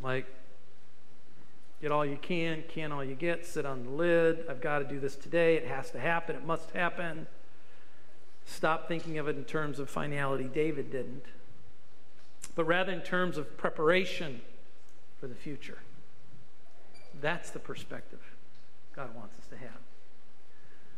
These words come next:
Let's pray together. Lord, we need your help. These are high and lofty thoughts. But Lord, the plane is landed because each one of us can say in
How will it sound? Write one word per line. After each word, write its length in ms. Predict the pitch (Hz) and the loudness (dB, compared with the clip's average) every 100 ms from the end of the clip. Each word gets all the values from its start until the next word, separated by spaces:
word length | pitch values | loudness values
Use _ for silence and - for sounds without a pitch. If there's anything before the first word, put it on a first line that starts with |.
| - - | -2 0
Let's 140 | 143 | 0
pray 160 | - 147 | 0 0
together. 300 | 127 131 117 | 0 0 0
Lord, 280 | 147 175 160 | 2 2 2
we 80 | 135 | 0
need 200 | 160 156 | -2 -2
your 100 | 165 | 0
help. 340 | 165 175 180 - - - - - - - - - - - - - - - | 0 0 0 -2 -2 -2 -2 -2 -2 -2 -2 -2 -2 -2 -2 -2 -2 -2
These 140 | 143 131 | 0 0
are 80 | |
high 280 | 110 - 180 | 0 0 0
and 160 | 175 147 | 0 0
lofty 340 | 147 139 139 - | 0 -2 -2 -2
thoughts. 380 | 139 113 - - - - - - - - - - - - - - | -2 -2 -2 -2 -2 -2 -2 -2 -2 -2 -2 -2 -2 -2 -2 -2
But 100 | 165 | 0
Lord, 380 | 165 180 185 180 - - - - - - - - | 4 6 6 4 0 -2 -2 -2 -2 -2 -2 -2
the 60 | 156 | -2
plane 380 | - 190 202 185 | 0 0 2 0
is 160 | 127 | 0
landed 680 | 143 156 165 180 202 226 202 - - | 0 0 0 0 0 0 0 0 -2
because 340 | 160 165 139 - - | 0 0 0 0 -2
each 360 | 175 226 226 190 | 0 0 0 0
one 180 | 196 190 | 0 0
of 100 | 135 | 0
us 200 | 123 - | -2 -2
can 240 | 151 135 | -2 -2
say 560 | - 180 156 127 127 - | 0 0 0 0 0 0
in 140 | 147 | 0